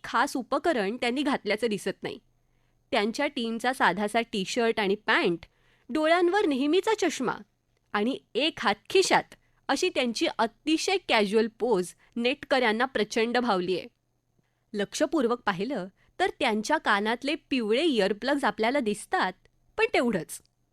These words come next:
आणि म्हणूनच युसुफ डिकेच यांच्या कौतुकाच्या आणि विनोदी मीम्सचा, पोस्टचा पाऊस जो सुरू झालाय,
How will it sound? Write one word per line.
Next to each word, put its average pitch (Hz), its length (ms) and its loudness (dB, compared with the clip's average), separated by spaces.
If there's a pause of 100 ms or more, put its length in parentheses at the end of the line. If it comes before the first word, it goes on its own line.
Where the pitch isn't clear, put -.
(320)
आणि 226 200 2
म्हणूनच 240 640 0 (300)
युसुफ 320 440 2
डिकेच 220 640 -4 (160)
यांच्या 220 460 0 (140)
कौतुकाच्या 269 720 2
आणि 208 360 0
विनोदी 226 480 0
मीम्सचा, 233 760 0 (280)
पोस्टचा 302 600 2
पाऊस 247 640 2
जो 240 160 -2
सुरू 262 280 -4
झालाय, 254 380 2